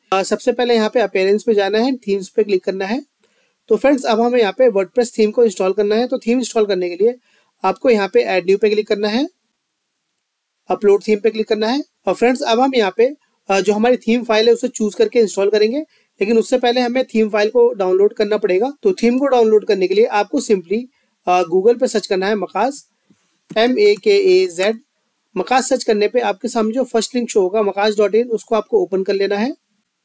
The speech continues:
Friends, link पे click करने के बाद आपके सामने ये website open हो जाएगी। Friends, मैं इस website का direct link भी description में डाल दूंगा, आप उस link पे click करके भी इस website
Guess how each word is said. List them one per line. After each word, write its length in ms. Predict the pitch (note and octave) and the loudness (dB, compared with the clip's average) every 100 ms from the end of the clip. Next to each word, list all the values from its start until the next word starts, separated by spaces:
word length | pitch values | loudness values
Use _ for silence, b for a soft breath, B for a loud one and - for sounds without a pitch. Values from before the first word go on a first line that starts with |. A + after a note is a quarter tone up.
| _ _ _ _ - | _ _ _ _ -8
Friends, 260 | - B3 - | -2 0 2
link 200 | A3+ A3 | 0 0
पे 60 | |
click 200 | C4+ A#3+ | -4 -2
करने 200 | A#3+ G#3+ | 0 2
के 80 | G#3+ | 2
बाद 220 | G3+ C4 - _ _ _ - | 2 -2 -6 _ _ _ -4
आपके 240 | F#3 - | -2 -2
सामने 340 | A#3 A#3 A3+ A#3+ | -2 0 0 2
ये 80 | A3 | 2
website 320 | F#3+ A3 A3 | 0 0 2
open 180 | G#3+ G#3+ | 2 2
हो 60 | |
जाएगी। 280 | F3+ F3+ A3 | 2 0 -2
Friends, 340 | A#3+ B3 A3 | -2 -2 -2
मैं 80 | C4 | -4
इस 140 | B3 G#3+ | -2 0
website 340 | G#3 G#3+ G#3 | 0 0 -2
का 120 | B3 | -2
direct 320 | G#3 G3 G#3 | 0 0 0
link 180 | A3 G3+ | 0 -2
भी 60 | A3 | -4
description 460 | G#3 - G#3 G#3+ | -6 -4 -2 -2
में 100 | A3 | 0
डाल 200 | G#3 G#3 | 0 0
दूंगा, 200 | G3 F#3+ | 0 -2
आप 220 | A3 G#3 A3 | -2 -4 -4
उस 140 | - | -4
link 160 | G3+ G#3 | -2 0
पे 60 | |
click 240 | A3 G#3 - | -2 -2 -2
करके 240 | F#3+ G3+ | -2 -2
भी 100 | A3+ | -4
इस 140 | G#3+ | -4
website 300 | F#3+ - F#3+ | -4 -2 -4